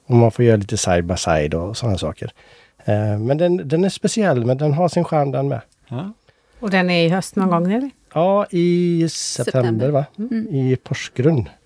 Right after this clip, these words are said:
Speaker 4: Mm.
Speaker 1: Eh, jättetrevlig tävling.
Speaker 4: Mm.
Speaker 1: Eh, liten, men otroligt charmerande. Och de är så... Norskarna är så öppna och glada och tycker det är så jäkla kul att vi kommer dit.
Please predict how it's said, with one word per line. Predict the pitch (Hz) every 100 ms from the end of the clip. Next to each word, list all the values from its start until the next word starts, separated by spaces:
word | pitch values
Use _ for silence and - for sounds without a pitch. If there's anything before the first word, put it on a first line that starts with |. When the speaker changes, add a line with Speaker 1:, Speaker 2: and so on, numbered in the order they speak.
| -
Speaker 4:
Mm. | 226 220 - _ _ _ _ _ -
Speaker 1:
Eh, | 139 131 127
jättetrevlig | 131 - - 110 104
tävling. | 104 107 - _ _ _ 165
Speaker 4:
Mm. | 233 - _ _ - 117 110 107
Speaker 1:
Eh, |
liten, | 120 156 147 - 151 147 147 135 - -
men | 131 127 123
otroligt | 131 - 160 113
charmerande. | 113 110 113 107 110 -
Och | 117
de | 127 - -
är | 139
så... | 135 - 147 143 139 139 - - _ _
Norskarna | - 151 - 147 147
är | 143 123
så | 117 - 131 123 120 -
öppna | 139 - 135
och | - 123
glada | 127 120 113
och | 120 107
tycker | 110 117
det |
är | 117
så | -
jäkla | 110 135 107 - 113
kul | - 113
att | 107
vi | 117
kommer | 117 110
dit. | 110 101 -